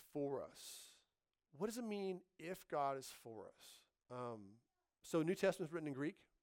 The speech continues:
Sometimes there's some kind of cool things sitting there. This is mentioned several times, God being for us and doing things for us in this passage. In this passage, this isn't just an average conjunction, general for. It's a very specific, like, right there for you thing,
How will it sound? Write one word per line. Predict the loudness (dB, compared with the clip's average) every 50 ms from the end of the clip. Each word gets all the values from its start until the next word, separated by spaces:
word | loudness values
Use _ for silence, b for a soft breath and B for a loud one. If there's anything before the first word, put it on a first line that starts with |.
| _ -16
Sometimes | -14 -8 -4 -4 -4 -4
there's | -4 -8 -10
some | -12 -14 -8
kind | -6 -6 -6
of | -4
cool | -4 -4 -4
things | -2 -4 -6 -6 -6
sitting | -12 -12 -10 -6
there. | -6 -6 -6 -8 b b b b b b b b b b
This | -4 -4
is | 0 6
mentioned | 8 8 8 8 6 -2 -4 -2
several | 4 4 6 6 6
times, | 4 4 6 6 6 4 2
God | 4 6 6 6
being | 4 2 -4 -4
for | 0 4 6 6 6 6
us | 4 2
and | -4 -2
doing | 0 0 0 2
things | 0 0 -2 -2
for | -2 4 4 4
us | 4 4
in | -2
this | -6 -4
passage. | 2 2 2 2 2 -2 -8 -10 -10 -4 2
In | 4 4
this | 4 4 4
passage, | 4 4 4 4 2 -2 -6 -8 -6
this | -6 -6 0 0
isn't | 0 0 0 -4
just | -6 -8 -8 -8
an | -8 -4
average | -2 2 2 2 4 4 2 2 2 -2 -10 -14 _ _ _ _ _ _ b b b b b b b b b b b b b b b b
conjunction, | -2 -2 2 4 4 2 2 2 -2 -2 0 0 0
general | 0 0 0 0 0
for. | -2 0 0 0 0
It's | -2 -4 -4
a |
very | 2 2 4 4
specific, | 2 0 -2 -2 0 0 2 2 2 4 2 0 2 2
like, | 2 2 2 0 -6 b b b b b b b b b _
right | -10 0 4 6 6 6 4 4 4
there | 6 6 6
for | 4 4 4 4 4 2
you | 0 -6 -14 -14 -12 -12
thing, | -12 -12 -12